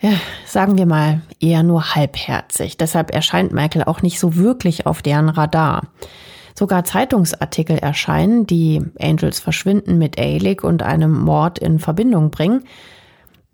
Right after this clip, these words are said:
Ganz New York scheint irgendwie Bescheid zu wissen. Ehrlich versucht aufgrund dieser Gerüchte sogar bei der Staatsanwaltschaft zu gestehen. Das war im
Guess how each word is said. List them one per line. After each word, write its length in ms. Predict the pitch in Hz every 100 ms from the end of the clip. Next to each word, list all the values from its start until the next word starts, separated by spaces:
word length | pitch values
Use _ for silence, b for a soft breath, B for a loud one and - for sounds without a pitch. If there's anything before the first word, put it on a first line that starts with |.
| -
Ganz 280 | 175 196 -
New 240 | 190 190
York 460 | 202 175 214 285 -
scheint 540 | - 151 139 113 - -
irgendwie 360 | 160 175 151 139
Bescheid 460 | 147 - 262 -
zu 220 | - -
wissen. 380 | - - - - - B B B B -
Ehrlich 360 | 156 196 247
versucht 520 | - 180 170 233 -
aufgrund 500 | - 156 - 156 160
dieser 160 | 160 147
Gerüchte 480 | - 143 151 - 220
sogar 420 | 202 185 180 190 B B B
bei 120 | 160
der 100 | 165
Staatsanwaltschaft 1200 | - 160 214 - 156 147 151 - - 135 - -
zu 160 | -
gestehen. 880 | 156 156 - - 196 208 170 190 277 B B B B
Das 220 | 156 147
war 360 | 151 143 139 139
im 300 | 156 151 151